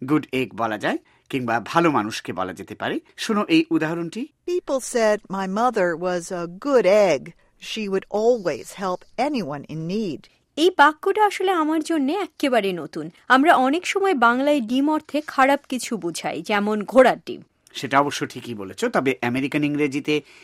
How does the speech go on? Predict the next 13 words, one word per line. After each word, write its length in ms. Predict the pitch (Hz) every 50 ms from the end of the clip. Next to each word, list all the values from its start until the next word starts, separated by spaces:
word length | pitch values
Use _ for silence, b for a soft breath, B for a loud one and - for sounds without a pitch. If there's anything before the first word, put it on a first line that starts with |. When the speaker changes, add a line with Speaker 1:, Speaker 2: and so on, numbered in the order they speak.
| b b b
Speaker 1:
এই 140 | 151 156 135
শব্দের 380 | - - 139 117 120 135 127
ব্যবহারটা 500 | 113 120 120 120 123 143 147 - - 170
নিশ্চয়ই 480 | 143 110 101 - - - - 233 254 196
লক্ষ্য 300 | 135 104 - - - 110
করলে 240 | - 104 101 98 107
এখন। 280 | 104 - - 214 302 B B B B B B B B B
এবার 220 | B 214 196 208 214
পরেরটা 360 | 214 202 190 190 196 - 208
শোনো। 260 | - - 233 240 359 - _ _ _ _ _ _ -
Speaker 2:
Walk 460 | 147 185 202 202 196 - 185 170 170
on 40 | 156 - -
eggshells। 580 | 160 214 247 - - - - 160 - - -